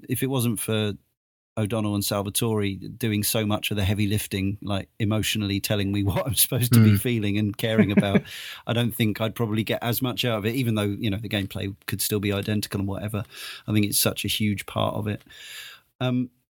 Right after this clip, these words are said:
Speaker 1: what I really wanna hear about, um, is, uh, now we've all played through this game multiple times, as, uh, as discussed. Me, just a couple, or maybe three, I'm not sure, but, uh, uh, but some of you, um, including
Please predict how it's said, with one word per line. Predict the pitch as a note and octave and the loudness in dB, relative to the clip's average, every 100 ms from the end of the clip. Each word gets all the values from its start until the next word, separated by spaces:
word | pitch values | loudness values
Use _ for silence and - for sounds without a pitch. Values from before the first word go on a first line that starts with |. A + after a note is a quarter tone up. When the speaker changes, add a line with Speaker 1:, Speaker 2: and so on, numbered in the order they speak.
| _ | _
Speaker 1:
what | - E3+ | -6 -2
I | D#3+ | 0
really | D3 F#3 | 0 0
wanna | B2+ A#2 | 0 0
hear | G2+ A#2 | 0 0
about, | F#2+ F2+ - - _ _ | -2 -4 -8 -12 _ _
um, | G#2 F#2+ F#2+ G2+ F#2 G2+ _ _ _ - - | -2 0 0 -2 -4 -10 _ _ _ -12 -2
is, | A2 G#2+ G#2+ G#2 - - - - | 0 2 0 0 -4 -6 -8 -4
uh, | A2 G#2+ A2 | -2 -2 0
now | B2+ A2 | 0 0
we've | A#2+ B2+ | 0 0
all | C3+ | -2
played | B2+ A2 | -2 -2
through | - A2+ | -2 -2
this | F#2+ | -2
game | - G#2 | -2 0
multiple | G2+ G2+ - G2+ | 0 -4 -8 -6
times, | - G#2 A2+ A#2+ | -2 -2 -2 -4
as, | G#2 G2 - - - | -4 -2 -4 -6 -4
uh, | G2+ F#2+ F2+ - | -2 -2 -2 -2
as | G2 - | -2 -2
discussed. | G#2 - A#2+ A2 - | 0 2 2 2 2
Me, | A#2 G#2 | 2 2
just | G2+ - | 0 -2
a | - | 0
couple, | G2+ - G2+ A#2 - | 0 0 -4 -4 -4
or | G#2 | 0
maybe | G#2 G2+ | 2 0
three, | G2 - G2 A2 | -2 -4 -4 -2
I'm | A2 | -2
not | F#2+ - | -2 -2
sure, | - G2 G2+ | -2 -2 -2
but, | G2+ G2 - | -4 -2 2
uh, | G#2 G#2 G2+ - - - - _ _ - | 2 2 0 -6 -16 -18 -20 _ _ -4
uh, | A#2+ A2 G#2+ | 0 2 2
but | A#2+ | 0
some | - D3+ | 0 0
of | D3 G2+ | 0 2
you, | G#2 A#2+ B2+ | 2 2 0
um, | A2+ A2 G#2+ G#2+ A#2 - | 0 0 0 -2 -4 -4
including | A2 - A#2 G#2+ G#2 G2+ A#2 | -2 0 0 2 0 0 -4